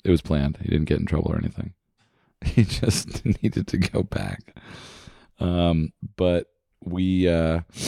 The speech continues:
we went to Sweden. We went to Finland. We had such a great time, and I'll, and I'll walk you through those. And now we're in Bulgaria, and we're packing up, uh, 'cause in about seven hours, oh, no, in about, yeah,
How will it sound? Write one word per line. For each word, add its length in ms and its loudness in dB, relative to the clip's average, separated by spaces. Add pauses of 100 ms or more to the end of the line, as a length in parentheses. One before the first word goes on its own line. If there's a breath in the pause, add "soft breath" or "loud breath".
(300 loud breath)
we 80 2
went 160 4
to 80 -8
Sweden. 500 0
We 60 0
went 160 0
to 80 0
Finland. 640 -2
We 120 0
had 120 2
such 320 0
a 60 -8
great 240 2
time, 480 0 (140)
and 200 2
I'll, 220 0
and 100 0
I'll 100 2
walk 220 0
you 60 -6
through 160 -2
those. 260 0
And 100 0
now 140 0
we're 60 0
in 80 0
Bulgaria, 280 2
and 80 2
we're 80 0
packing 360 2
up, 360 -2 (560 loud breath)
uh, 280 0
'cause 300 0
in 80 0
about 320 0
seven 320 -2
hours, 480 0 (400)
oh, 400 -2
no, 400 0
in 80 -2
about, 380 0 (560)
yeah, 140 -2